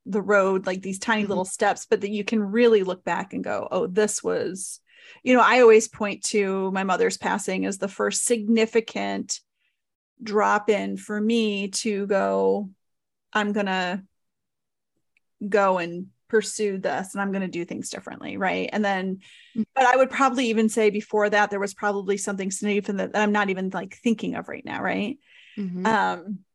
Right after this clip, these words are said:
Speaker 1: and then when I almost lost my life, like, there, but there's several, but, like, you can really go and look at these, just these moments that were bigger than a moment. They're like, um,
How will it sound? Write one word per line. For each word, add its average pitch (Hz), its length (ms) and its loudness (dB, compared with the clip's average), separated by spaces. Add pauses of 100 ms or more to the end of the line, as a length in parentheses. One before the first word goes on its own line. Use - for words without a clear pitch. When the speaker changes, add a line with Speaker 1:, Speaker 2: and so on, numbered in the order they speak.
(140)
Speaker 1:
and 247 120 6
then 240 120 6
when 214 100 4
I 208 80 6
almost 185 300 0
lost - 220 -8
my 196 80 -2
life, 269 320 6
like, 233 180 4
there, 247 160 8
but 208 180 2
there's 285 260 2
several, 202 440 4
but, 220 220 0
like, 240 180 4
you 262 100 -2
can 262 320 0
really 349 420 -4
go 240 360 2
and 208 180 -2
look 233 220 -2
at 202 220 -2
these, 190 720 -6 (1500)
just 214 240 2
these 240 200 0
moments 202 680 0
that 190 320 2
were 214 200 2
bigger 226 380 6
than 233 160 4
a 202 60 0
moment. 208 500 0
They're 208 140 -2
like, 196 340 -4
um, 202 520 -4